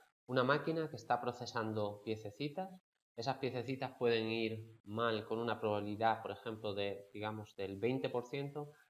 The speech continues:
Si en ese veinte por ciento, eh,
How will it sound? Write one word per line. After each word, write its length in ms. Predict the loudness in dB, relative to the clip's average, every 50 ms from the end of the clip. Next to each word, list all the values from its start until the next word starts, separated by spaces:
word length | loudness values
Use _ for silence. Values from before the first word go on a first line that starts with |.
| _ _
Si 360 | -18 -6 -2 -2 -2 -2 -2 -6 -4
en 100 | 0 0
ese 200 | 0 0 2 2
veinte 260 | 2 2 2 0 -2
por 180 | -2 -4 -6
ciento, 540 | -2 -2 0 0 0 -2 -4 -6 -8 -8 -16 _ _ _ _ _ _ _ _ _ _ _ _ 4
eh, 800 | 8 10 10 10 10 8 6 4 2 0 -2 -4 -10 -14 -18